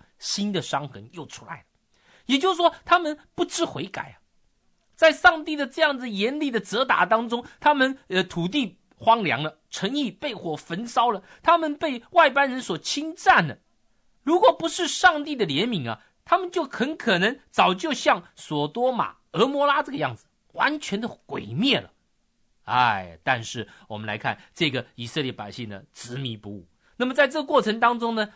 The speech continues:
我们也看到神要借着先知来启示百姓说，是上帝是公义的，必要刑罚，但是神也是信实的，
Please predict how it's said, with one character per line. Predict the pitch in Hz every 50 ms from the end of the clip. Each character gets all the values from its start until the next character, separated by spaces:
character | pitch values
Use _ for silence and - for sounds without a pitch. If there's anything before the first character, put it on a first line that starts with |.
| _ -
我 | 117 127
们 | 131 147 160 175 -
也 | - 120 113
看 | - - 160 143
到 | 143 127 113
神 | - - - 143 143 165
要 | 196 190 165
借 | 165 - 214 170
着 | 135
先 | 123 - - 185 180 185
知 | 175 175 - 180 180 185 - _ -
来 | 107 107 117 131 135 _ _ -
启 | - - - 123 104
示 | - - 160
百 | 127 104 95 98
姓 | 110 127 110
说， | 110 113 - _ _ _
是 | - - - 233 165 - -
上 | - - - - 208 196 170 160
帝 | 151 175 139 120
是 | - - - 151 - _ _
公 | - 226 214 208 208
义 | 196 160 135
的， | - - _ _ _ _ _ _ _ _ -
必 | 247 214 180
要 | 170 131
刑 | - - - 113 127
罚， | 120 - 85 98 - - _ -
但 | 175 175 165
是 | 165 139 - _ -
神 | - - 160 165 208 226 226 -
也 | - 127 131
是 | 120 - 170
信 | - - - - 277 202 156
实 | 120 - - 120
的， | 131 135 -